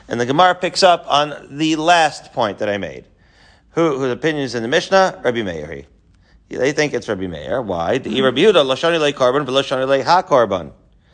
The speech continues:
Not because of the last piece, but this first piece.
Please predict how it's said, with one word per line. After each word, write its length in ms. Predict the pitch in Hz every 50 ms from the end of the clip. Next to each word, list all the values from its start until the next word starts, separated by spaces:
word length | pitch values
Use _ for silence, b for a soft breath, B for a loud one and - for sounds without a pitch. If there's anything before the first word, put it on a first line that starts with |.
| b b b b b b b -
Not 200 | 160 175 165 165
because 340 | 165 151 - 160 151 135
of 140 | 147 135 117
the 340 | 123 135 127 120 110 - - -
last 360 | - 127 143 156 165 160 -
piece, 240 | - 147 131 135 135
but 280 | - - 123 101 - 117
this 180 | 120 120 -
first 300 | - 147 156 156 151 -
piece. 240 | - 92 87 - -